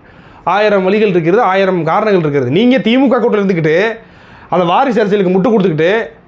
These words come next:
திமுகவை எதிர்த்து பேசுறேங்கிற பேர் எதுவுமே பண்ணாம இருந்துக்கிட்டு பேசுறீங்களே, வெக்கம், மானம். ரெண்டு கிராமுக்காண்டி போறீங்க, நீங்க போய் இது, இதுக்கு வேற வேலை செய்யலாம் அப்படின்னு சொல்லி பெற்றோர்களை பேசுற நீங்க,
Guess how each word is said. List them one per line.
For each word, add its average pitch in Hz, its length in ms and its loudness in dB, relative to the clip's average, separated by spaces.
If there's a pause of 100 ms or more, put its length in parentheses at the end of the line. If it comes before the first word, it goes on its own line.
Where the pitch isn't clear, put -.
(160)
திமுகவை 240 500 0
எதிர்த்து 226 180 -2
பேசுறேங்கிற 226 420 0
பேர் 233 220 -2
எதுவுமே 247 400 0
பண்ணாம 226 260 0
இருந்துக்கிட்டு 185 520 0 (1040)
பேசுறீங்களே, 190 880 0 (580)
வெக்கம், 175 400 -2
மானம். 175 520 -2 (680)
ரெண்டு 220 280 2
கிராமுக்காண்டி 240 560 0
போறீங்க, 220 440 0
நீங்க 214 160 0
போய் 202 140 2
இது, 185 120 2
இதுக்கு 170 220 0
வேற 226 240 2
வேலை 254 180 2
செய்யலாம் 190 520 0
அப்படின்னு 170 100 -4
சொல்லி 220 140 0
பெற்றோர்களை 196 400 0
பேசுற 170 260 -2
நீங்க, 180 760 0